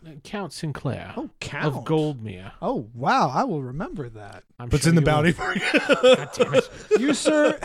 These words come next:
Speaker 2: <laughs> enjoy your trip to Lucky Thirteen.
Speaker 1: Why do you call it Lucky Thirteen, good sir?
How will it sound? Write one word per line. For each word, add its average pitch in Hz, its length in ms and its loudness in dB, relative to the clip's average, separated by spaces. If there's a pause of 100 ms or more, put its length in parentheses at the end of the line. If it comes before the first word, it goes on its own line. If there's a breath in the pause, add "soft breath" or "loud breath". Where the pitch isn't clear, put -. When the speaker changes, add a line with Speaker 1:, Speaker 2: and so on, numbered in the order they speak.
(160 loud breath)
Speaker 2:
<laughs> - 220 -14
enjoy 180 540 4
your 220 340 4
trip - 380 -6
to 131 100 -10
Lucky 131 280 -8
Thirteen. - 540 -10 (840)
Speaker 1:
Why 240 180 0
do - 100 -8
you 359 80 -12
call 285 220 0
it 185 40 -6
Lucky 208 280 -6
Thirteen, 143 480 -4
good 110 180 -8
sir? 147 300 -8